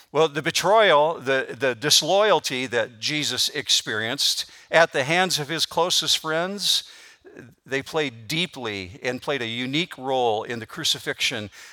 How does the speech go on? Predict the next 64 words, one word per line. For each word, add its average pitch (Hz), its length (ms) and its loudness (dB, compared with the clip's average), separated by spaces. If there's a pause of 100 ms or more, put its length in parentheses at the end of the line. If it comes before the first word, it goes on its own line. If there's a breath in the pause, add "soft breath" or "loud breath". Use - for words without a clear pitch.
(100)
and 123 240 -4
in 123 80 -4
the 120 80 -6
resurrection. 117 720 -2
And 98 120 -10
today 127 280 0
what 127 160 0
I 123 80 4
wanna 127 280 -2
do 127 280 -6
is 110 120 -6
I 117 120 -2
wanna 127 240 -2
help 151 360 -4
you 139 220 -6
to 123 100 -10
see 143 380 -2
the 107 180 -6
events 117 340 -6
of 117 100 -12
Easter 104 540 -6 (600 loud breath)
through 117 280 -4
a 113 40 0
lens 147 380 0
that 127 160 -4
perhaps 143 460 -4
you 156 80 -8
have 127 140 -6
never 135 240 -6
considered 123 500 -6
before, 78 440 -12 (880)
that 113 420 -6
you 147 160 -6
would 160 160 -2
look 170 180 -4
at 123 160 4
this 135 220 0
in 135 60 -6
a 110 60 -6
fresh - 420 -4
new 120 120 -8
way. 104 240 -2
So 127 160 -2
I 127 40 -4
want 147 240 0
you 170 60 -8
to 160 40 -6
look 160 180 -4
at 175 60 -6
that 147 180 0
verse 135 240 -4
one 143 140 -6
more 147 140 -2
time. 110 320 -4
It's - 360 -14
gonna 131 140 -4
come 131 160 -8
up 139 100 -6
on 139 100 -4
the 139 60 -4
screen 131 320 0
for 131 200 -8
you 123 100 -6
again. 87 400 -8